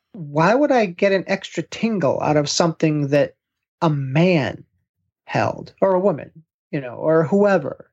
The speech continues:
you know, eh, whatever it is? It's like, I should be getting that feeling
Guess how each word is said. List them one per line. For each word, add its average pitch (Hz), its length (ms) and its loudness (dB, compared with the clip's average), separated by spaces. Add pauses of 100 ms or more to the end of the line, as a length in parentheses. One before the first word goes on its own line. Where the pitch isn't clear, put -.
(140)
you 147 80 -4
know, 139 180 -2
eh, 127 480 -2
whatever 180 680 0
it 185 80 2
is? 190 300 2 (500)
It's - 200 -2
like, 180 300 0 (1500)
I 185 140 0
should 247 220 0
be 233 140 0
getting 165 400 2
that 156 280 0
feeling 165 640 0